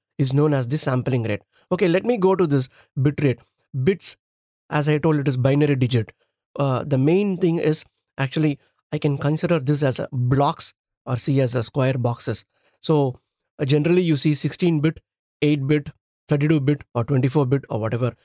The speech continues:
But thirty-two bit, uh, for time being, let us ignore because they say it is the floating point. I'm not going to enter into that because the key element is what does a bit mean. So bit means binary digit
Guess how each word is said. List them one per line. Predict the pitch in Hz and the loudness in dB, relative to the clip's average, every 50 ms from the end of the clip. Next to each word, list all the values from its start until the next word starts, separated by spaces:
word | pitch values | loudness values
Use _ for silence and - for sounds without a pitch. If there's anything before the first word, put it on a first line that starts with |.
| _ _ - | _ _ -6
But | 147 131 - | -6 -4 -2
thirty-two | - 151 143 151 147 156 139 | -2 -2 -2 0 0 0 2
bit, | 147 151 - _ _ _ _ _ - | 0 -2 -2 _ _ _ _ _ -8
uh, | 117 113 110 110 110 | -6 -4 -4 -4 -4
for | - 127 - | -4 -2 -2
time | 131 131 131 131 | 0 0 2 2
being, | 139 139 135 127 | 2 0 0 -2
let | 117 117 - | -2 -2 -2
us | 135 - - _ _ _ - | -2 -4 -4 _ _ _ -6
ignore | - 131 135 135 135 127 | -4 0 2 2 2 2
because | 113 131 - 143 139 131 - _ _ _ _ _ - | 0 -2 0 0 -2 -2 -4 _ _ _ _ _ -2
they | 143 135 | -2 0
say | 123 139 135 | 0 2 0
it | 127 127 | 2 2
is | 123 117 | 0 0
the | 156 139 | 0 -2
floating | - 147 139 127 143 131 127 110 | 0 0 0 0 0 0 -2 -2
point. | 120 110 107 - _ _ _ _ _ | -2 -4 -6 -6 _ _ _ _ _
I'm | - 139 | -2 0
not | 139 160 160 | 0 2 2
going | 147 156 151 | 2 2 0
to | 143 - - | 0 0 -2
enter | 131 127 147 143 | -2 0 0 0
into | 135 123 120 127 127 | 0 0 0 0 0
that | 123 139 170 - _ _ _ _ - | 0 -2 -4 -4 _ _ _ _ -2
because | 143 139 - 147 143 147 - _ _ _ _ - | -2 0 0 0 -2 -2 -4 _ _ _ _ -4
the | 147 147 | -2 -2
key | - - 185 185 151 - | 0 0 -2 -2 0 0
element | 170 143 147 147 165 151 135 143 | 0 0 2 2 0 0 0 -2
is | 170 - - _ _ _ _ - | -4 -4 -6 _ _ _ _ -4
what | 123 135 139 131 | -2 -2 0 0
does | 143 135 127 | 0 0 0
a | 131 120 | 0 0
bit | 120 135 131 - | 0 0 0 0
mean. | 131 123 123 127 127 120 110 104 _ _ _ _ _ _ - | 0 0 2 2 0 0 -2 -6 _ _ _ _ _ _ -4
So | - 170 156 147 - - - - _ _ - 135 135 | -2 0 0 0 -2 -8 -20 -20 _ _ -4 -2 0
bit | 175 196 - - - - - | 0 0 -2 -6 -14 -6 -2
means | 160 156 156 165 175 170 - - - | 0 2 2 0 0 -4 -8 -12 -8
binary | 147 127 127 131 143 147 151 156 147 147 147 139 | -6 -2 0 0 2 2 2 2 0 0 -2 -2
digit | 123 135 123 - - 131 151 - | 0 -2 -2 0 0 -2 -2 -4